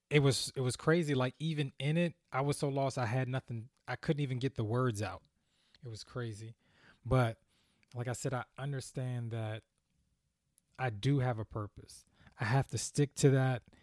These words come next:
and I have to understand that it's bigger than me, and I have to keep going, and I have to keep focused, and I have to renew, and I have to refresh. All right?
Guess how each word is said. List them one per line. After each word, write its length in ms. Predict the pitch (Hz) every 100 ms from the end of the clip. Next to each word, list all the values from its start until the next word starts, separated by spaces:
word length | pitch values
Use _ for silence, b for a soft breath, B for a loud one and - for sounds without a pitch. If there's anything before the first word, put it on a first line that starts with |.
| b -
and 80 |
I 60 | 135
have 160 | 135 -
to 140 | -
understand 540 | 123 117 - 120 117
that 140 | 113 110
it's 120 | 101
bigger 340 | 98 131 123
than 180 | 113 110
me, 260 | 110 98 98 _ b b b
and 120 | 120
I 40 | 107
have 360 | - 135 135
to 80 | -
keep 220 | - 117
going, 400 | 110 107 101 104 - B B B -
and 100 | 113
I 40 |
have 240 | 92 131 -
to 80 |
keep 220 | - 123 -
focused, 640 | - 107 - 101 - - b b b b -
and 320 | 117 110 110
I 100 | 123
have 340 | 113 - 139 -
to 300 | 147 131 120 - b -
renew, 640 | 117 113 113 113 101 95 _ b b b
and 160 | 131 101
I 60 |
have 340 | 92 - 139 139
to 360 | 135 127 117 - b b b
refresh. 840 | 127 117 104 - 117 98 - - - _ _ _ _ _ _ -
All 80 | 117
right? 340 | 107 131 151